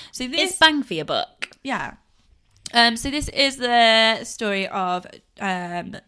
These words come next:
Speaker 1: Joshua Phillips. So November third, nineteen ninety-eight, Maddie Clifton, age eight, goes missing in Florida. Um, obviously she's not run away.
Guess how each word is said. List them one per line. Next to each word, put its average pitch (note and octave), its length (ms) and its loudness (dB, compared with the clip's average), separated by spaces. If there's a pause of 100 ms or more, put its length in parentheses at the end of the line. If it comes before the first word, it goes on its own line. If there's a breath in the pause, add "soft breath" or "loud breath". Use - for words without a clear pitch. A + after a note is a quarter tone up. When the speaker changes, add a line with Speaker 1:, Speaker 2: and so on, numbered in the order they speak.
(140)
Speaker 1:
Joshua G#3 540 -8
Phillips. - 800 -14 (440 soft breath)
So A3 300 0
November C4 420 -2
third, A3 360 0
nineteen G#3 460 -4
ninety-eight, F#3 520 -8
Maddie G#3+ 460 -6
Clifton, F#3+ 800 -8 (440 soft breath)
age G#3 360 -2 (120)
eight, - 580 -10 (400)
goes F#3 220 -8
missing F3+ 480 -10
in E3+ 240 -14
Florida. E3 760 -8 (540 soft breath)
Um, F#3 500 0 (380)
obviously G#3 540 -2
she's F3+ 220 -10
not D#3+ 180 -10
run E3 140 -14
away. D#3+ 460 -14